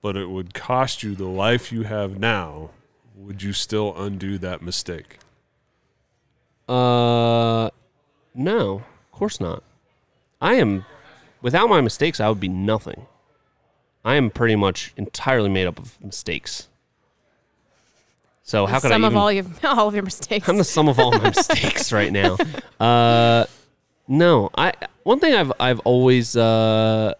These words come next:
Speaker 2: appreciated about myself, I've never been one to, uh, look back in the past. Maybe, maybe even to a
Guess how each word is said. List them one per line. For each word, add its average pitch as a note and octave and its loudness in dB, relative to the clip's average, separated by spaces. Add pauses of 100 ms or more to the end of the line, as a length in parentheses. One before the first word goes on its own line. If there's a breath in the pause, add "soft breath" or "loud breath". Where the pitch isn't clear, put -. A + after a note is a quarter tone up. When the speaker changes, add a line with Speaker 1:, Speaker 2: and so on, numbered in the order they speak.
Speaker 2:
appreciated B2+ 0
about B2 2
myself, B2+ 0 (420 loud breath)
I've A#2 -4
never D#3 4
been B2+ 4
one A#2 4
to, G#2+ 0
uh, G2 2 (520)
look G#2+ -2
back F#2+ -4
in F#2+ -6
the F#2 -6
past. F#2 -6 (1800)
Maybe, G#3 2
maybe F3+ 2
even C3 2
to G#2+ 2
a F#2 0